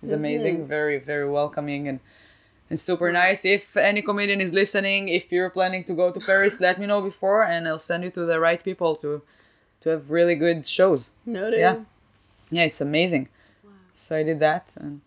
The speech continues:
Speaker 1: then I came here, and now
Speaker 2: Yeah.
Speaker 1: I'm married, and my husband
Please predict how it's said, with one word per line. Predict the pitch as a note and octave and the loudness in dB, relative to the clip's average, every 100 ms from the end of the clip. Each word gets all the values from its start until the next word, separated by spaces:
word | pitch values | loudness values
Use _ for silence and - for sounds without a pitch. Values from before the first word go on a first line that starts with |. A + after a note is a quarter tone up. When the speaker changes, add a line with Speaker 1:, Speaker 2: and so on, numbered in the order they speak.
| _ _ _ | _ _ _
Speaker 1:
then | D#3+ | -20
I | D#3 | -20
came | - D#3 | -20 -20
here, | D#3 D3 _ _ _ | -20 -20 _ _ _
and | D#3 | -20
now | D3 C#3+ C#3+ _ | -20 -20 _ _
Speaker 2:
Yeah. | B3 A3 G3+ F#3+ | -20 -20 -20 -20
Speaker 1:
I'm | D3 | -20
married, | D3 D3 C#3+ _ _ _ _ | -20 -20 -20 _ _ _ _
and | - | -20
my | D3 | -20
husband | D3 C#3 C3+ D3+ | -20 -20 _ -20